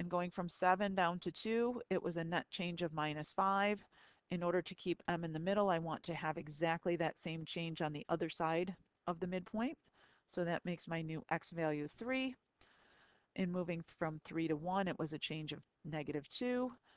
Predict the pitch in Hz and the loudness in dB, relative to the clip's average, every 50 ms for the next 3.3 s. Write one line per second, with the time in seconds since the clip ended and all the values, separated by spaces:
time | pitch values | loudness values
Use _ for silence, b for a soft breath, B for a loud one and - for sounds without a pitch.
0 | b b b - 175 170 160 151 147 - - 165 147 151 160 151 151 - - - | b b b -4 -2 0 0 0 0 0 -2 -2 2 2 2 2 2 -4 -2 2
1 | 160 147 131 - _ - 156 147 151 143 156 151 151 165 - - - 165 156 160 | 2 2 2 2 _ -2 -2 -2 -2 0 2 2 2 0 -2 -6 -6 -6 -4 -4
2 | 156 - 170 165 165 160 160 156 156 - - 160 156 147 147 147 147 147 143 147 | -4 -4 -4 -4 -4 -4 -4 -6 -4 -2 -2 0 0 -2 -2 -2 -2 -2 -2 -2
3 | 143 147 143 147 147 | 0 0 -2 -2 -4